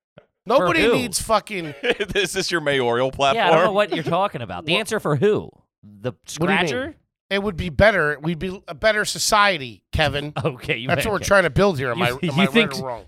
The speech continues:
Speaker 2: you think the scratch-off world is a microcosm for society?
Speaker 1: I think the scratch-off world is a microcosm for society, and a lot of hardworking people play the lottery.
Speaker 2: Sure.
Speaker 1: Okay? The problem is they
Speaker 2: What's that?
Speaker 1: stack these big fucking, um,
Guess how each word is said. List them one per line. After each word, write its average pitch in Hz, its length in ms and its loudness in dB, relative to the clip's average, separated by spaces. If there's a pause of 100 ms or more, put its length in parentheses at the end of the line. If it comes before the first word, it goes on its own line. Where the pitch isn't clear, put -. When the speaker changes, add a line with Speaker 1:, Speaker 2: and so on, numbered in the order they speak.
Speaker 2:
you 139 160 -2
think 202 320 0
the 165 100 -2
scratch-off 151 640 -2
world 135 260 0
is 117 120 -8
a - 20 -4
microcosm 113 760 -6
for 101 360 -4
society? 101 680 -12
Speaker 1:
I 113 100 -4
think 117 200 -12
the 107 100 -12
scratch-off 139 720 -2
world 131 360 -6
is 190 220 -4
a 143 60 -8
microcosm 123 680 -6
for 123 140 -14
society, 120 480 -6
and 113 80 -12
a 113 40 -10
lot 156 180 -8
of 131 80 -4
hardworking 131 560 -4
people 135 260 -20
play 151 260 -12
the 107 100 -18
lottery. 73 560 -20
Speaker 2:
Sure. - 440 -12
Speaker 1:
Okay? 120 420 -6 (300)
The - 80 -18
problem 185 480 0
is 113 240 -8
they 117 120 -8
Speaker 2:
What's 104 200 -8
that? - 60 -10
Speaker 1:
stack 180 300 -2
these 160 260 -12
big 165 360 -8
fucking, 170 680 -10 (500)
um, 117 640 -4